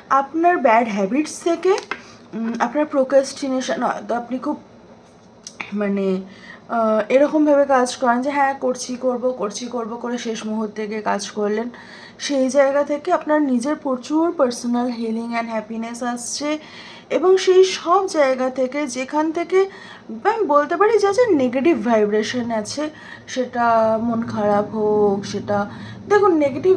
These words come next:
ভাইব্রেশন মানে সেটা ফিল করা যাবে না, সবসময় পজিটিভ ভাইব্রেশনে থাকতে হবে এরকম কিন্তু কোনো ব্যাপার নেই। আমরা এনার্জি ups and downs আসে,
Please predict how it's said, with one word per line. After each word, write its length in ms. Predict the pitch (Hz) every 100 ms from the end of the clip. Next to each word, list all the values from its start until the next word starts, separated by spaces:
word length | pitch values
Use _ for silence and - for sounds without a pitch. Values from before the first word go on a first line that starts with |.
| 349
ভাইব্রেশন 380 | 339 349 349 359
মানে 120 | 339 349
সেটা 140 | 311 320
ফিল 160 | 330 311 311
করা 160 | 320 320 320
যাবে 180 | 311 302
না, 60 | 302 285
সবসময় 320 | 254 294 294
পজিটিভ 320 | 220 208 233 277
ভাইব্রেশনে 440 | 277 262 262 269 285
থাকতে 200 | 269 254 285
হবে 120 | 294 254
এরকম 220 | 214 233 240
কিন্তু 140 | 226 269
কোনো 100 | 311
ব্যাপার 240 | 233 190 180 185
নেই। 100 | 202 - - - - - - - - - - - - - - 240
আমরা 260 | 240 254 247 254 254 - - - - - - -
এনার্জি 340 | 240 240 233 262 220
ups 140 | 202 247
and 100 | 233 233
downs 260 | 220 240 226 202
আসে, 280 | 202 302